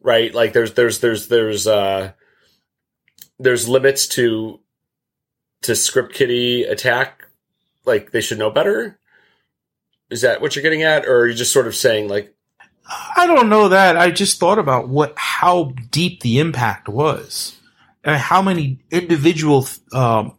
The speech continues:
Speaker 2: businesses and, and, and companies, projects, and like I said, everything down to educational purposes that were all impacted. And like, obviously there's people with private repo services and private Gits, or like GitLab and stuff like that. But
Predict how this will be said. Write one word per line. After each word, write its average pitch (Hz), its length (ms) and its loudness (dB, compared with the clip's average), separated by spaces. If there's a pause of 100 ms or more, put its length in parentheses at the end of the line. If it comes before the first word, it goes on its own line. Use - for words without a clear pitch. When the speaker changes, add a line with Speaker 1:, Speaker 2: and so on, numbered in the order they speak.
(140)
Speaker 2:
businesses 151 600 -2
and, 107 200 -6
and, 131 220 -4
and 110 200 -6 (300)
companies, 143 500 -4
projects, - 880 -4 (300)
and 139 100 2
like 143 160 2
I 135 40 -2
said, 127 260 2
everything 156 460 0
down 139 240 2
to 123 160 -8
educational 143 680 -2
purposes 95 720 -10 (240)
that 143 100 2
were 143 220 4
all 151 220 2
impacted. 135 580 -2
And 120 100 -2
like, 123 220 -4
obviously 156 540 0
there's 110 340 -2
people 123 300 -2
with 107 180 -2
private 117 640 0
repo 113 400 0
services 110 760 -2
and 98 120 -8
private 113 560 -2
Gits, 113 500 -2 (340)
or 113 200 0
like 104 200 0
GitLab 110 440 0
and 98 100 -10
stuff - 320 -6
like - 160 -12
that. 127 300 -2
But 104 200 -6